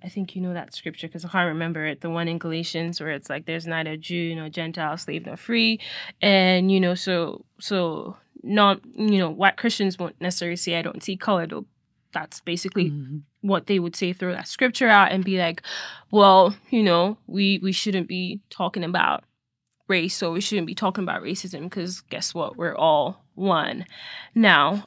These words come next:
Speaker 1: um, and that
Speaker 2: That's cute.
Speaker 1: makes no sense to me because,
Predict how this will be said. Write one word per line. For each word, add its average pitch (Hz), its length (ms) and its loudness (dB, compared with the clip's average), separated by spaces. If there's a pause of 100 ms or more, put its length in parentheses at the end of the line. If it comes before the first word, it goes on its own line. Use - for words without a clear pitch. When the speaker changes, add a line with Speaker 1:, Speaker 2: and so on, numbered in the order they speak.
Speaker 1:
um, 180 500 4
and 185 640 4
that - 120 -18
Speaker 2:
That's 214 240 6
cute. 202 80 -2
Speaker 1:
makes 185 340 -2
no 190 160 2
sense - 600 2
to - 200 0
me 180 240 2
because, 190 600 0